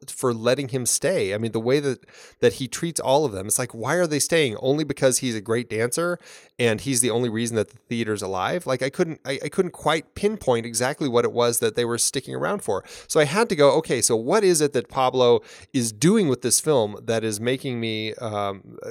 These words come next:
is, is the reason that he's actually making it?" And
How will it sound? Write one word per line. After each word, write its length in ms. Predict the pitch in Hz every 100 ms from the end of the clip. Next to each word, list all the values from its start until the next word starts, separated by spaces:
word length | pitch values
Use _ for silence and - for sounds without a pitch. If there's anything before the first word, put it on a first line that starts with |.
| -
is, 180 | - 123
is 240 | 92 131
the 80 | 131
reason 320 | 120 160 170
that 140 | 131 120
he's 180 | 123 120
actually 260 | 120 143
making 320 | 143 220 147
it?" 140 | 98 - - - - -
And 320 | 160 156 139